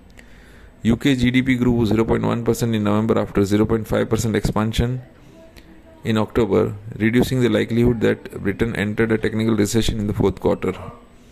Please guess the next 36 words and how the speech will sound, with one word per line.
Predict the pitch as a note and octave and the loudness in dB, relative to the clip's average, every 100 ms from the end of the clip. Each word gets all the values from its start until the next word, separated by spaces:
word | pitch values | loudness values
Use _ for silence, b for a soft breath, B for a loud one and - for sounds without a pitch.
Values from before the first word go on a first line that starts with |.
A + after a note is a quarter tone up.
| B B B B B | B B B B B
Industrial | - C3+ C3+ C#3 | -2 0 0 -2
production | B2 B2 - B2+ | -2 -4 -2 0
in | B2 | 2
the | A2 | 4
euro | A2 A#2+ | 6 6
area | A#2 A2+ | 4 2
increased | A2+ G#2+ A#2+ B2 - | 0 -2 -2 -2 -2
two | B2+ | -4
percent | A2+ A2+ A#2 A2+ | -2 -6 -6 -4
year-on-year | A2 A#2 A2+ A2 A#2 | 0 0 0 2 2
in | A2+ G2+ | 0 0
November, | G2+ G#2+ G#2 G2 G2+ A2 B B B - | 2 2 2 2 0 -8 B B B -10
slowing | - A2+ A#2+ A#2 | 0 2 2 2
from | A2+ | 0
a | G#2+ | 0
three | A2+ | 0
point | A2 A2 G#2+ | 2 0 2
four | G#2 - | 0 0
percent | A2 G#2+ F#2+ | -2 -2 0
rise | G2+ G2+ | 0 0
in | |
October. | G2 - F2 - - - - - - - - - B B B B - | -4 -2 -2 -2 -6 -12 -16 -16 -16 -20 -20 -20 B B B B 0
Euro | B2 C#3 | 2 6
area's | C3 C3 B2+ - | 4 4 0 0
trade | B2+ | 0
deficit | A#2 A2+ A#2+ A2+ | 0 0 0 2
widened | G#2 G#2+ A#2 B2 | 0 0 -2 0
to | |
euro | A#2 A2 A#2 D#2+ | 2 4 4 2
eleven | G2+ A2 A#2 | 2 2 2
point | A2+ G#2+ | 0 0
seven | - G#2+ A2 | 2 0 0
billion | G#2 G#2 A2+ A2+ | 0 2 2 2
in | G#2+ | 0
November | G2 G2+ G#2 G2 | 2 2 2 0
from | G2+ G#2 G#2+ B2 | 0 -2 -2 -4